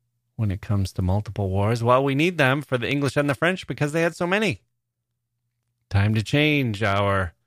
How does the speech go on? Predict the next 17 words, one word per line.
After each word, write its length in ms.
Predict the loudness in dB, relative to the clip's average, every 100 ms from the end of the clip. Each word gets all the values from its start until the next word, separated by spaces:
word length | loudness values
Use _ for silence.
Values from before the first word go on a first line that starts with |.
| _ _ _ _ _ _ _ _ _ _
paucity 600 | 0 2 2 0 0 0
of 340 | 0 -4 -8 _ _ _ _ 2
collective 500 | 2 0 -4 -4 0
nouns. 600 | 2 2 0 -4 -10 -20 _ _ _ _ _ _
We've 240 | -2 0
come 180 | -2 -2
up 100 | -2
with 120 | -2
the 120 | 0 0
answer 320 | -2 -2 -2
here 160 | -2 -4
at 120 | -2
the 60 |
History 300 | -2 -2 -4
of 100 | -4
Literature 340 | -4 -6 -4 -2
podcast. 560 | 0 -2 -2 -4 -4